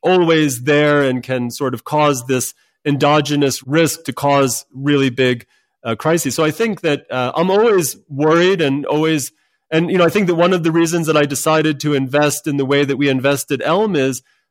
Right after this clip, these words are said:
that I just didn't want to be exposed to that. I wanted to minimize my exposure to, uh, to ever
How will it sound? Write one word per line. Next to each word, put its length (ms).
that 100
I 80
just 240
didn't 240
want 300
to 80
be 160
exposed 720
to 100
that. 180
I 40
wanted 300
to 80
minimize 640
my 140
exposure 880
to, 540
uh, 220
to 180
ever 600